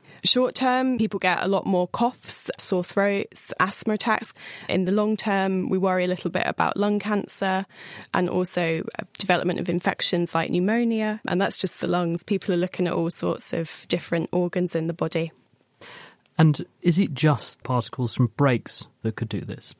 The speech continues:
Speaker 2: What about vaping? Because that's tiny particles as well, isn't it?
Speaker 1: Yeah, you're right. My colleagues at King's College have looked at vaping and they've measured metals inside of it. That means it is a cause for concern.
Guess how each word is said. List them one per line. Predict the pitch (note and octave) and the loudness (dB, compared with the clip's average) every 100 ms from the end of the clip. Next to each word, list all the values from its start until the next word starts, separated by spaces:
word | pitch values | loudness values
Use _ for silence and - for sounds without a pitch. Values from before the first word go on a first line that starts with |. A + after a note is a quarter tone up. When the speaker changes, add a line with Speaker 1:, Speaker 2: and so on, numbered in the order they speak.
| _ | _
Speaker 2:
What | D3 | 0
about | D3+ D3+ | 2 2
vaping? | A#2 D3 D#3 - - G#2+ - | 4 4 4 -2 -8 -8 -8
Because | A#2 A#2 | -2 2
that's | C3+ C#3+ - - - | 2 0 -2 -6 -4
tiny | A#2+ A2 | 0 0
particles | - A2+ G#2 - G#2 G2+ - | 2 0 0 -4 -4 -4 -8
as | A#2 | -2
well, | C#3+ A2+ A#2+ | 0 0 -2
isn't | B2 B2+ | 2 2
it? | C3 _ _ - - | 0 _ _ -20 0
Speaker 1:
Yeah, | B3 G3 | 2 2
you're | F#3+ G3 | 2 0
right. | G3 - - - | 0 -2 -4 -4
My | - G3+ | 0 0
colleagues | - A3 G3 - | 0 0 0 0
at | - | -2
King's | - G3+ G3 | 0 0 0
College | - - - | -2 -2 -2
have | - F3 | -2 0
looked | F3 - - | -2 -2 -2
at | E3+ - | -2 -2
vaping | - E3 - E3 E3 E3 - | -2 -2 -2 -2 -2 -4 -4
and | E3 E3+ | -2 0
they've | F3+ F3+ E3+ | 0 0 0
measured | F#3 E3+ D#3+ E3 _ _ - | -2 0 -2 -4 _ _ -2
metals | - A#3+ A3+ | 0 0 0
inside | A3+ A3 A#3 A#3+ B3 | 0 0 0 0 0
of | D4 | -2
it. | E4+ _ - - - - - | -2 _ -20 -20 -18 -18 -2
That | F#3+ D#3+ | 0 2
means | F3+ F3+ | 2 2
it | - | 0
is | F#3+ | 0
a | F3+ | 0
cause | G3+ E3+ | 0 0
for | - | -2
concern. | - E3 - F3 - F#3 | -2 0 0 0 0 -2